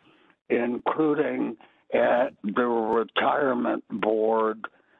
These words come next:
the, uh, San Francisco City Employees Retirement System.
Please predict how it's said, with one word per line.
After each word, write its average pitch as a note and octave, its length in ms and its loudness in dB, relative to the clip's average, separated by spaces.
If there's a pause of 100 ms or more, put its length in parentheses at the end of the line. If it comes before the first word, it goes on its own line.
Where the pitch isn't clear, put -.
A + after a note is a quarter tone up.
(180)
the, G#2+ 500 -2 (400)
uh, G#2+ 240 0 (100)
San C3+ 200 0
Francisco A2+ 1000 -2 (1000)
City C3+ 200 0
Employees C3 600 -2 (120)
Retirement A#2+ 840 -2
System. G#2+ 720 -2